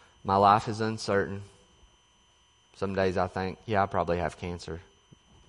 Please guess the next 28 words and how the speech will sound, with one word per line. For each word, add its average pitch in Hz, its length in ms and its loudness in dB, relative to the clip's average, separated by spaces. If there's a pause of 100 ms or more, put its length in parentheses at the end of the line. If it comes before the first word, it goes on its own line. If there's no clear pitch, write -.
(120)
I - 920 -20
don't - 100 -16
know 85 100 -6
if 82 100 -8
y'all 85 140 -2
think - 260 -12
dumb 85 240 -8
things 90 280 -10
like - 180 -12
that. - 220 -8 (760)
My 104 160 4
life 113 360 6
has 110 280 0
little 110 280 0
value 95 720 2 (1040)
because 98 240 -6
I'm 101 200 0
just 107 280 -4
not 120 220 2
enough 101 640 -4 (180)
for 101 100 -6
my 92 180 -2
family. 131 540 -6 (840)
I'm 95 120 -8
not 98 200 2
enough 107 280 -4
for - 120 -10
myself. 101 680 -6